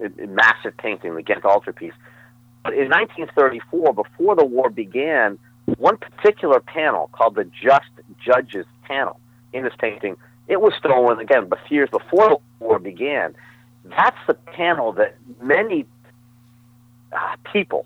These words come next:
<laughs> historians, experts, art experts, conspiracy theorists, whoever, many people believe that panel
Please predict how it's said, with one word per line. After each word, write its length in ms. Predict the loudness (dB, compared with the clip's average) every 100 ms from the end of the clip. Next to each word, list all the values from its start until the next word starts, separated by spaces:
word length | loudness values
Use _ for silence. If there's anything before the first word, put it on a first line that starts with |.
| _
<laughs> 400 | -8 -8 -16 -12
historians, 640 | -12 0 6 6 6 2 0
experts, 420 | 0 0 0 -2 2
art 200 | 4 4
experts, 360 | 0 -10 -10 -18
conspiracy 480 | -16 -2 -2 -2
theorists, 280 | -4 -4 -4 -12 -4
whoever, 400 | 4 6 4 0 _ _ _ _ -4
many 280 | 0 0
people 500 | 0 -4 -4 _ -16
believe 440 | -6 -4 -4 -8 0
that 280 | 2 2 -4
panel 500 | -12 -4 -4 -4